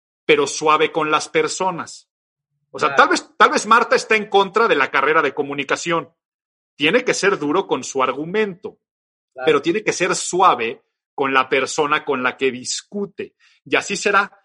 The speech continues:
Speaker 1: Ser muy suave con tu pareja, ser muy suave con tu compañero de trabajo, con el jefe, con la jefa,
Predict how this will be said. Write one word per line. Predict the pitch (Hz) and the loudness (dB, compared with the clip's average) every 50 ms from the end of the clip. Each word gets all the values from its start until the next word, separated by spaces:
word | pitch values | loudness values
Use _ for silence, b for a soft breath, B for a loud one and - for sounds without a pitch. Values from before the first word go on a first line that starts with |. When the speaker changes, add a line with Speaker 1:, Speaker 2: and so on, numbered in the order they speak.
| _ _ | _ _
Speaker 1:
Ser | _ - - 180 185 185 | _ 0 2 2 2 2
muy | 208 240 - | -2 -6 -6
suave | - - 165 165 175 175 226 302 - - | -4 2 4 4 6 4 2 -2 -2 -2
con | 180 156 147 151 - | -4 -4 -4 -4 -6
tu | 143 131 113 | -8 -4 -2
pareja, | 135 117 110 113 113 110 - 156 | -2 -2 0 -2 -4 -2 -2 -4
ser | 151 - 156 147 | -4 -2 -6 -6
muy | 151 156 147 | -4 -6 -8
suave | - - 147 143 160 214 214 | -6 0 2 2 2 2 0
con | 214 190 160 | -2 -4 -6
tu | - 147 135 | -6 -10 -8
compañero | - 135 120 127 127 123 123 131 135 131 | -6 -8 -2 -2 -2 0 0 0 0 0
de | 123 120 | 0 -2
trabajo, | - 123 113 110 113 110 107 - 165 175 170 | -2 -2 -2 0 0 -2 -2 -2 -4 -4 -2
con | - 110 117 | -4 -2 -2
el | 117 113 110 | -4 -6 -6
jefe, | - - 139 127 120 - 165 156 | -4 -2 -2 -2 -2 -2 -4 -4
con | - 147 131 117 113 | -2 -2 -2 -2 -2
la | 110 104 | -4 -4
jefa, | - - 127 120 110 - 135 131 160 180 | -4 -4 -4 -4 -2 0 0 0 0 -2